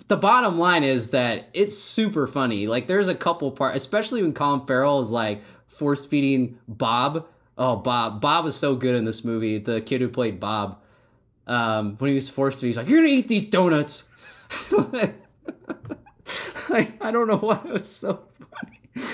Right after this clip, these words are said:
It was so funny. It's like, "There's five donuts in this box. Anybody all gonna come back?" <laughs>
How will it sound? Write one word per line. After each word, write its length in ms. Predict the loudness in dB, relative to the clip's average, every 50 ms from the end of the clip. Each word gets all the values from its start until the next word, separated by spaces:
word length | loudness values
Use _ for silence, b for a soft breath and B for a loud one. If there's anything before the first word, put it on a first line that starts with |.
| B B B B B -10
It 80 | -4
was 320 | -2 0 0 -2 -2 -4 0
so 300 | 2 2 4 2 0 0
funny. 320 | 0 0 2 4 4 2
It's 100 | 2 0
like, 100 | -4 B B B B B B B B B B
"There's 160 | 4 6 6 6
five 260 | 4 4 4 4 4
donuts 300 | 4 6 6 6 4 4
in 60 | 4
this 140 | 4 4 4
box. 300 | 4 4 4 4 4 2 0
Anybody 320 | 2 4 4 6 6 6
all 160 | 6 6 6 4
gonna 340 | 4 6 6 6 6 4
come 180 | 2 2 0 2
back?" 420 | 4 4 4 4 2 0 -4 -6 -6 0
<laughs> 120 | 0 0